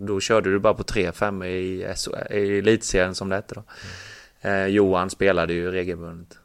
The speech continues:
Speaker 1: Sen var ju Niklas Rahm med också då, som
Speaker 2: Mm.
Speaker 1: är här också från Huskvarna Lekeryd. Ja, han är ett år äldre då, men
Speaker 2: Mm.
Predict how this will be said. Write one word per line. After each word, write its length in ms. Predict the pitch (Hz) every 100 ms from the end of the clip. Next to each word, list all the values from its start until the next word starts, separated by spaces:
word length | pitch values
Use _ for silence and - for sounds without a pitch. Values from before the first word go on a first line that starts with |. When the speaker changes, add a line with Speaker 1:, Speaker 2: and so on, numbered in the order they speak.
| _
Speaker 1:
Sen 220 | - 92
var 100 | 95
ju 80 | 95
Niklas 360 | 98 - 95
Rahm 240 | 101 90 98
med 140 | 104
också 260 | 85 - 107
då, 160 | 107 -
som 180 | - 101
Speaker 2:
Mm. 60 | 95
Speaker 1:
är 340 | 95 92 92 101 110
här 160 | 95
också 240 | 90 - 90
från 500 | 95 90 92 98 101 - -
Huskvarna 400 | 98 90 - 95
Lekeryd. 640 | 95 98 - 92 85 104 107
Ja, 80 | 98
han 280 | 92 98 92
är 80 | 90
ett 140 | -
år 120 | 92
äldre 240 | 87 87 90
då, 120 | 98
men 100 | 95
Speaker 2:
Mm. 160 | 95